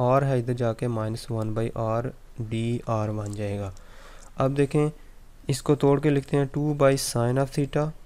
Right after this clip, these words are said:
plus cos of theta divided by sine of theta और into d theta is equal to minus one by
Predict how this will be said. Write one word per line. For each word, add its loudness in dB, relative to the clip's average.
plus 4
cos 6
of 2
theta 0
divided -2
by -2
sine -4
of -2
theta 0
और 0
into -2
d 0
theta 0
is -2
equal -4
to -2
minus -2
one -4
by 0